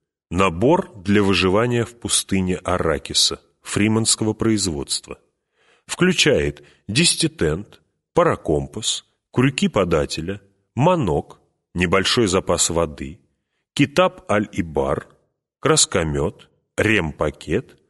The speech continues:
сменные фильтры и прочее. Хагаль. Планета драгоценностей. Вторая тета Шаувея,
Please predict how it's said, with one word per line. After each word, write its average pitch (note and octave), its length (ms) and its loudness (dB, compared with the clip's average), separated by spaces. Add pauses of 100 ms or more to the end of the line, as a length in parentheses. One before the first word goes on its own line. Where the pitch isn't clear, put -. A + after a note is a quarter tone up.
(140)
сменные G#2 600 0
фильтры F3 560 -2
и F3+ 300 -4
прочее. - 760 -6 (1400)
Хагаль. A2+ 720 0 (640)
Планета G2+ 560 2
драгоценностей. G2+ 1160 -2 (640)
Вторая E3 520 2
тета D3+ 400 2
Шаувея, F#2 840 0